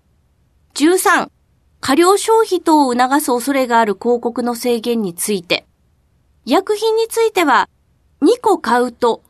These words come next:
通常よりもお値引きします。たくさんの金額を買っていただくと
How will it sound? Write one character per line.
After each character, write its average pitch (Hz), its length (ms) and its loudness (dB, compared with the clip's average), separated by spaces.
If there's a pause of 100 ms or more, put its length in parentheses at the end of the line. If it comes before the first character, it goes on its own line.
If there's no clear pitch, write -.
(140)
通 415 340 4
常 415 280 2
よ 415 120 4
り 349 140 4
も 294 280 4
お 190 120 0
値 285 220 2
引 359 80 2
き 320 120 0
し - 180 -4
ま 185 200 0
す。 - 120 -10 (720)
た - 140 -8
く - 60 -8
さ 466 180 2
ん 508 80 0
の 480 100 2
金 359 220 2
額 294 240 2
を 285 80 2
買 262 160 0
っ - 20 -8
て 277 220 -4
い 240 60 -8
た 254 120 -2
だ 254 120 0
く 247 100 -12
と 240 320 0